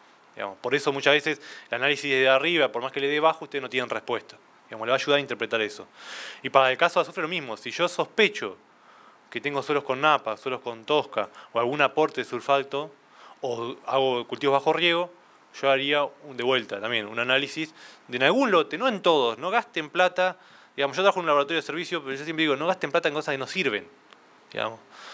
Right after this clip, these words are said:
Hagan en algún lote en particular un análisis en profundidad de sulfato y cuando ustedes dicen, "No tengo sulfato abajo", listo, olvídense.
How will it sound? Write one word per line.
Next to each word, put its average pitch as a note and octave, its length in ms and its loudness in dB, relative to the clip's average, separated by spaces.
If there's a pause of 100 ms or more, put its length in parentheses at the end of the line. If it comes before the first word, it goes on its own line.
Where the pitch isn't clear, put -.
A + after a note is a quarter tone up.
(200)
Hagan E3+ 220 6
en D3 120 -2
algún A3+ 260 0
lote A3 240 2
en E3+ 80 -2
particular E3+ 580 2
un D#3 180 -10
análisis D#3 500 -6
en B2+ 140 -10
profundidad C#3+ 480 0
de E3 100 0
sulfato G3+ 400 2
y F3 60 -2
cuando E3+ 140 -4
ustedes F#3 220 -4
dicen, E3+ 200 -6
"No F#3 140 -2
tengo G3 200 0
sulfato F3+ 340 2
abajo", F#3+ 220 4
listo, D#3 320 -6
olvídense. D3 580 -4